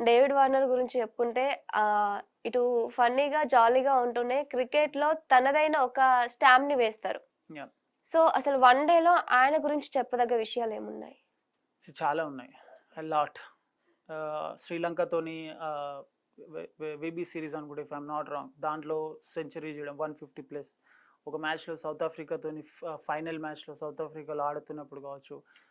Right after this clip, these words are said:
Speaker 2: లేదంటే పాకిస్తాన్తో ఆడుతున్న మ్యాచ్లో తను స్కోర్ చేసిన క్రూషియల్ రన్స్, మ్యాచ్ విన్నింగ్ రన్స్ కావచ్చు, రీసెంట్గా, ఆ, వరల్డ్ కప్లో కావచ్చు. So ఇట్లా చాలా ఉన్నాయి.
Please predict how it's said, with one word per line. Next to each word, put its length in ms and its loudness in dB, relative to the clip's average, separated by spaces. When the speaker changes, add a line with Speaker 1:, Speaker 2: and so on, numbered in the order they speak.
Speaker 2:
లేదంటే 280 -6
పాకిస్తాన్తో 840 -4
ఆడుతున్న 420 -6
మ్యాచ్లో 680 -12
తను 500 -12
స్కోర్ 300 -8
చేసిన 280 -12
క్రూషియల్ 600 -10
రన్స్, 300 -12
మ్యాచ్ 300 -10
విన్నింగ్ 360 -16
రన్స్ 260 -12
కావచ్చు, 500 -12
రీసెంట్గా, 720 -8
ఆ, 80 -10
వరల్డ్ 300 -4
కప్లో 280 -2
కావచ్చు. 560 -8
So 60 -10
ఇట్లా 220 -2
చాలా 460 -2
ఉన్నాయి. 280 -8